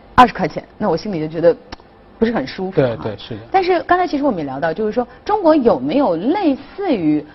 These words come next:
Speaker 1: Costco 的模式，但是做了本土化的？
Speaker 2: 嗯，其实我觉得中国更像，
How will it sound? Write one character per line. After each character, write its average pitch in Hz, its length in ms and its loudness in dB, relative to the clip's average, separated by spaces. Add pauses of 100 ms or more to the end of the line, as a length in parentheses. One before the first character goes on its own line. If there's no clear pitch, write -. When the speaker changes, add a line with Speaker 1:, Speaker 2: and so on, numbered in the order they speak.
(100)
Speaker 1:
Costco 185 520 -2
的 147 80 -4
模 135 240 -8
式， 165 160 -12
但 226 120 -6
是 233 80 -6
做 233 220 -2
了 160 80 0
本 135 220 -8
土 139 200 -12
化 127 220 -10
的？ - 80 -18 (220)
Speaker 2:
嗯， 123 360 -8
其 - 120 -8
实 185 80 -2
我 160 80 2
觉 143 80 2
得 - 40 -4
中 180 100 0
国 165 80 2
更 180 180 0
像， 156 140 -2